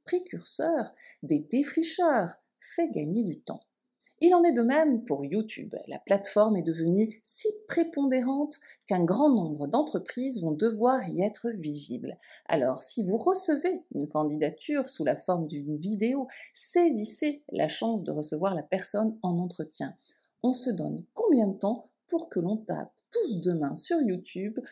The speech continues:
le métier souhaité et la ville dans laquelle on veut travailler ? Pour finir ce podcast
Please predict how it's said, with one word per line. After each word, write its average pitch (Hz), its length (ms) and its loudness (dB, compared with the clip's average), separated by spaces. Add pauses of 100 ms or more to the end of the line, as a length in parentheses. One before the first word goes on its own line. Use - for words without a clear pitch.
(120)
le 147 180 0
métier 175 580 0
souhaité - 640 -6
et 285 140 -2
la 254 140 0
ville 170 300 -6
dans 240 120 0
laquelle 180 520 -4 (320)
on 330 140 2
veut 196 320 -2
travailler ? - 540 -6 (1800)
Pour 196 140 2
finir 349 340 4
ce - 100 4
podcast 285 720 -2